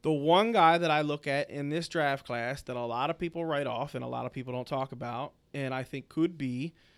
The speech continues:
the best wide receiver in this draft class is Terrace Marshall. Uh, I think, you know, uh, the dude is just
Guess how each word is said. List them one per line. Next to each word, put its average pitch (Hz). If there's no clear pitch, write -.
the 131
best 156
wide 139
receiver 143
in 190
this 147
draft 113
class 123
is 175
Terrace 117
Marshall. -
Uh, 127
I 139
think, 139
you 143
know, 120
uh, 131
the 135
dude 165
is 175
just 139